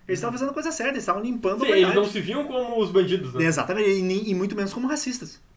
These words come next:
Speaker 2: Exatamente, eles achavam só que, que era assim
Speaker 1: A,
Speaker 2: mesmo,
Speaker 1: a
Speaker 2: né?
Speaker 1: verdade deles, a verdade absoluta deles
Speaker 2: Isso.
Speaker 1: era essa, né?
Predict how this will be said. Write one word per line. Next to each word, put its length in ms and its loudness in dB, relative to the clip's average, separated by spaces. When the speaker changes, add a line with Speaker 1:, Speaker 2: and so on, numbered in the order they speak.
Speaker 2:
Exatamente, 540 -2
eles 140 -2
achavam 480 0
só 240 0
que, 380 -8
que 100 0
era 460 4
assim 100 0
Speaker 1:
A, 40 4
Speaker 2:
mesmo, 300 0
Speaker 1:
a 40 8
Speaker 2:
né? 20 8
Speaker 1:
verdade 580 2
deles, 340 6
a 40 -4
verdade 260 0
absoluta 480 4
deles 200 2
Speaker 2:
Isso. 80 0
Speaker 1:
era 120 -2
essa, 300 -8
né? 240 0